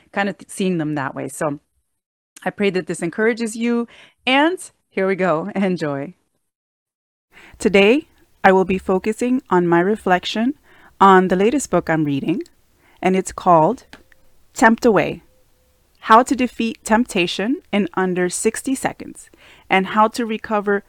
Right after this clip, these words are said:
Quickly When You Don't. A book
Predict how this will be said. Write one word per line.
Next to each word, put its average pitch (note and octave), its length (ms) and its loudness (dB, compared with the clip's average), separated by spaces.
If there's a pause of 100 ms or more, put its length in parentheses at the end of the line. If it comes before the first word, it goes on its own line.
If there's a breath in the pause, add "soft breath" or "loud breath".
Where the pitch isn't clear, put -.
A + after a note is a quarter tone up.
(160)
Quickly D#3+ 540 -4 (420)
When F3 300 -2
You E3+ 320 -2 (380)
Don't. - 400 -4 (1700)
A F#3+ 80 0
book G#3 320 2